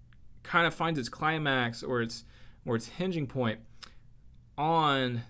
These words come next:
the Passover meal and what it represents. And we can say the same thing of the Lord's Supper in the New Testament.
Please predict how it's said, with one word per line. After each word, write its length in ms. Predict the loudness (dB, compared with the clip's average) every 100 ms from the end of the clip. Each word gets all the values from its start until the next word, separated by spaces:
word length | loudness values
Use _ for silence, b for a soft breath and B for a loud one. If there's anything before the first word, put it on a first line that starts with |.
| -12
the 80 |
Passover 540 | -4 0 0 2 2 2
meal 380 | 2 0 -6 -6
and 120 | 0
what 140 | 2
it 60 | 2
represents. 760 | 0 -2 -6 -8 -10 -12 -14 -16 b b b b b
And 100 | 2
we 60 |
can 100 | 2
say 160 | 4 2
the 60 |
same 340 | 2 2 2 0
thing 340 | -2 -2 -2
of 160 | -4 -2
the 80 | 0
Lord's 360 | 4 6 4
Supper 380 | 2 0 2 0
in 60 | 2
the 80 |
New 200 | 0 0
Testament. 560 | -2 -6 -12 -14 -20 -20